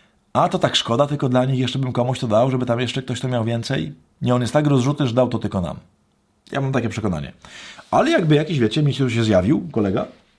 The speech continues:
i byśmy mogli vloga nagrać razem, to why not? Czemu nie? Y, y, y, y, y, y, y, ulubiona wigilijna potrawa z dzieciństwa to. Kochani, ja jestem największym na świecie absolutnym fanem tylko i wyłącznie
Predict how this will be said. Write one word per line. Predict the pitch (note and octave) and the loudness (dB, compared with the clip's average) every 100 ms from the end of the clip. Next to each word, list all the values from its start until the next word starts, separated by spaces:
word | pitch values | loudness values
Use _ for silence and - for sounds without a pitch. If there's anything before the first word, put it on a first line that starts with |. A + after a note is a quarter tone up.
| _ | _
i | A2+ | 0
byśmy | A2+ A2+ | 2 2
mogli | A2 A#2 | 2 2
vloga | G#2+ G#2 G#2 | 2 2 2
nagrać | G2+ G2+ | 2 2
razem, | G2 G2 F#3 A3+ - _ - | 2 2 0 -4 -12 _ -2
to | - - B3 | 0 0 -4
why | - E3 B3+ | 0 2 2
not? | A#3 - - - - | 0 -4 -12 -14 -8
Czemu | - B2 | -4 -2
nie? | G2+ - - _ _ _ _ _ _ _ _ - - - - - - - - _ - | -2 -6 -12 _ _ _ _ _ _ _ _ -18 -18 -18 -20 -20 -20 -20 -20 _ 2
Y, | |
y, | B2+ B2+ B2+ B2+ B2+ B2+ - - | 4 6 6 6 4 2 -4 -2
y, | G3 - | -2 -2
y, | - D#3 | 0 0
y, | D3+ D3+ | 0 0
y, | - - | 0 2
y, | B2 A#2+ B2+ - | 4 4 2 2
ulubiona | D3 C#3 A#2 F3 G#3+ F#3 | 4 4 4 2 4 2
wigilijna | C#3 B2 A#2+ B2+ E3 D#3 D3 | 0 0 2 2 4 2 2
potrawa | A#2 A#2 B2+ A#2 | 0 2 2 2
z | F#2 | 0
dzieciństwa | F#2 - B2+ B2 - A#2 - _ - | -4 -4 -4 -2 -2 -2 -4 _ -4
to. | F2 D#2+ - _ - - | -4 -4 -12 _ -20 -12
Kochani, | - B2+ | -2 0
ja | B2+ | 2
jestem | D#3 C3+ B2 | 2 0 0
największym | A2+ B2+ C#3 B2+ G#2+ | 0 0 0 0 0
na | |
świecie | F#2+ A2 G#2 - | -2 -2 -4 -4
absolutnym | - - G#2 G2+ G#2 F#2+ | -6 -4 -4 -2 -4 -2
fanem | G2 F#2 F#2 | 0 0 -2
tylko | B2+ A#2+ | -4 -2
i | F#2 | -2
wyłącznie | F2+ F2 G2+ | -2 -4 -6